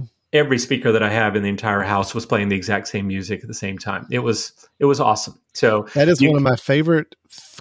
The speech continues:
Speaker 2: cool things is when you are at, you know, have a house with multiple speakers, or you go somewhere and you can walk from one room to another and it's still playing the same
Speaker 1: In
Speaker 2: song
Speaker 1: sync.
Speaker 2: in different
Speaker 1: Yep.
Speaker 2: speakers. I love
Speaker 1: Yep.
Speaker 2: it.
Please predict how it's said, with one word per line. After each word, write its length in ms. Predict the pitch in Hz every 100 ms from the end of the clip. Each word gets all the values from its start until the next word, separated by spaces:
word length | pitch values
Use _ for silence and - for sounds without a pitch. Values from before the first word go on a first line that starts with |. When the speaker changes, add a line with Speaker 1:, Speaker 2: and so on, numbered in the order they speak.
| - -
Speaker 2:
cool 320 | - 151 143
things 640 | - 143 117 110 110 104 -
is 200 | 123 101
when 480 | 117 117 117 117 -
you 580 | 139 113 131 143 139 143 -
are 140 | 127
at, 160 | 135 127 _ -
you 140 | 113
know, 100 | 95
have 240 | 101 120 104 _ _ _ _
a 300 | - 135 139
house 320 | 117 127 123 -
with 120 | 117
multiple 340 | 123 120 127
speakers, 460 | - 151 135 131 127
or 200 | 147 139
you 80 | 127
go 160 | 143 139
somewhere 480 | 131 113 104 101 - _ _ _ _ _ -
and 160 | 123 135
you 60 |
can 160 | 127 117
walk 240 | 127 127
from 140 | 131 120
one 140 | 117
room 220 | 120 117
to 60 | 113
another 360 | 113 120 110
and 180 | - 110
it's 120 | 110 -
still 240 | - 120
playing 300 | - 123 110
the 80 | 101
same 600 | - 120 113 113 110 107 98
Speaker 1:
In 80 | 113
Speaker 2:
song 120 | 117
Speaker 1:
sync. 320 | 110 107 101
Speaker 2:
in 120 | 117 110
different 300 | 110 107 117
Speaker 1:
Yep. 100 | 117
Speaker 2:
speakers. 240 | 104 107
I 60 | 113
love 220 | 107 113
Speaker 1:
Yep. 100 |
Speaker 2:
it. 100 | 110